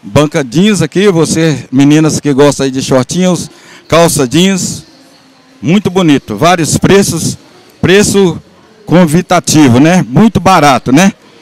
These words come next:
Aqui serve até pra revender, né? A banca do jeans. Virando aqui do lado, nós temos a banca do infantil, diretamente do Brás, essa aqui, ó.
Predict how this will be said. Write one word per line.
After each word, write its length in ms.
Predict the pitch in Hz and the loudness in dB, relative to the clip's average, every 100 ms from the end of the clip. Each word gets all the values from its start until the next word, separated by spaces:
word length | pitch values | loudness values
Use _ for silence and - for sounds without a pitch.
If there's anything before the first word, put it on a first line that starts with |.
| _ - | _ -16
Aqui 240 | - 151 | -10 -4
serve 340 | 160 170 180 175 | -2 2 2 2
até 200 | 151 175 | 0 0
pra 300 | 190 196 233 | 0 0 0
revender, 680 | 110 208 196 233 143 131 | 0 2 2 4 4 4
né? 140 | 143 202 _ _ _ _ _ _ _ _ - | 2 0 _ _ _ _ _ _ _ _ -6
A 120 | 135 | -4
banca 200 | 131 143 | -2 -2
do 140 | 160 196 | -2 0
jeans. 400 | 156 131 98 - - | 2 2 0 -10 -10
Virando 400 | 113 165 165 180 | 0 2 4 2
aqui 160 | 175 170 | 0 0
do 140 | 165 | 2
lado, 280 | 151 165 165 | 4 4 2
nós 220 | 170 160 | 0 0
temos 640 | - 160 156 147 113 - - _ _ _ _ _ _ _ _ | 0 0 2 2 0 -4 -14 _ _ _ _ _ _ _ _
a 120 | 127 | -2
banca 380 | 127 120 208 202 | 0 0 0 0
do 140 | 170 190 | 2 2
infantil, 680 | 170 165 - 175 190 104 - - _ _ _ _ _ _ _ - | 4 2 2 2 4 2 -2 -18 _ _ _ _ _ _ _ -12
diretamente 720 | 135 123 151 156 139 151 160 | -4 -2 0 2 4 4 2
do 160 | 170 214 | 0 2
Brás, 360 | 139 135 107 | 2 2 0
essa 220 | 120 113 123 | -2 -4 -6
aqui, 200 | 120 | -2
ó. 100 | 107 | -4